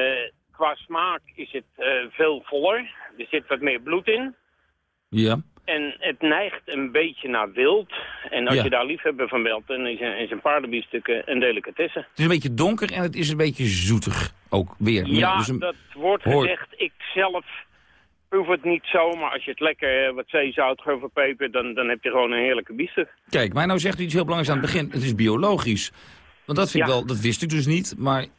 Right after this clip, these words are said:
Speaker 2: is dat omdat het, eh, dan de slacht is van paarden die hun, hun hele leven gewoon keurig op de manege bereden zijn enzovoorts, dat u dat bedoelt met biologisch?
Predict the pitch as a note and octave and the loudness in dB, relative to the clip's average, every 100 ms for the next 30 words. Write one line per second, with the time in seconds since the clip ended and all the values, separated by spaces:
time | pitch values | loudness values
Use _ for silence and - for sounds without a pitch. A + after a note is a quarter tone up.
0 | - F#3+ D#3+ D#3+ D#3+ D3 C#3 C3+ - - | -4 0 2 2 2 0 0 -4 -8 -10
1 | D3+ D3 C#3+ B2+ A#2 D#3+ D3 C3+ B2 A2+ | -6 0 2 2 2 2 0 -2 -2 0
2 | C#3+ C3 A#2 A2+ G#2 - A#2 A2 A2+ A2+ | 2 2 0 -2 -4 0 2 2 2 4
3 | B2 A#2+ A#2 G#2 A2 G2 B2 B2 A2+ G2+ | 4 4 4 2 0 0 2 2 2 0
4 | G#2+ A2 A2 G#2+ G#2+ F#2+ - - G2 A2 | 2 4 4 2 0 -4 -10 -4 2 4
5 | A#2 A#2 G#2 A#2 A2 A2 C#3+ B2 A2+ G#2+ | 4 2 0 0 0 0 0 0 0 2
6 | G#2+ - - - - G2+ B2 A2+ A2 D3 | 2 0 -10 -18 -14 -2 0 0 0 0
7 | D3+ D3+ E3 D3+ D3 D3 C#3+ D3 - - | 2 2 2 2 4 4 4 2 -2 -6